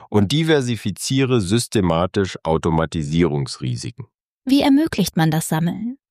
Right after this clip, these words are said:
Speaker 1: Das C, Collect durch strategische Sammelermöglichung. Wir schaffen Sammlungsserien,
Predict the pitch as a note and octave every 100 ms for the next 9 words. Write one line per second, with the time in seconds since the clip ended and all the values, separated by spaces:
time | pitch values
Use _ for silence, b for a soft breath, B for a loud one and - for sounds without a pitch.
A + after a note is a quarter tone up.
0 | _ _ - F2 - - - C3+ F#3 A3+
1 | _ _ _ _ - G2+ C3 - - -
2 | F2 - - D2 - B2 B2+ - A#2 E2+
3 | E2+ E2+ - C#2 C2+ - B1 - - A2+
4 | _ _ _ _ _ _ A#2 A#2 F3 F3
5 | C#3 F2+ F2 E2+ D2+ - C#2 C2 B1 A#1